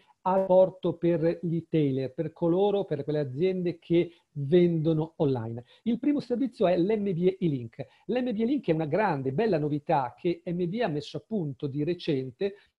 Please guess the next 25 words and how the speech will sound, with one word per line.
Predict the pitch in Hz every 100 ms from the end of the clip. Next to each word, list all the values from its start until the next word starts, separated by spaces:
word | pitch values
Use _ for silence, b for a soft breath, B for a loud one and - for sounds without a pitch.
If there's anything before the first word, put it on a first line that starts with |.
| _ -
per | 226 214
dare | 247 196 151
supporto | - 233 - 240 247 240 233
a | 196 -
tutti | 269 233 _ 170
coloro, | - 202 170 139 127 _
piccole | 262 226 - 160
o | 151
grandi | 196 214 196
aziende, | 240 165 143 143 143 180
che | -
fanno | - 160 156 156 151 165 B B _ _
commercio | - 233 175 151 151 - - -
elettronico. | - 165 147 - 131 123 120 - 139 b b b
Che | - 269
cos'è | 277 147 147 135 175
l'M | 151 175 165 165
B | 147 160
A | 170 170
e-link? | 151 135 123 - -
È | 240 240
un | 233 214 -
plugin, | 214 208 139 131 120 120 120 b b
è | 240 220
gratuito | 139 170 214 - - 170 143 123 - 185 262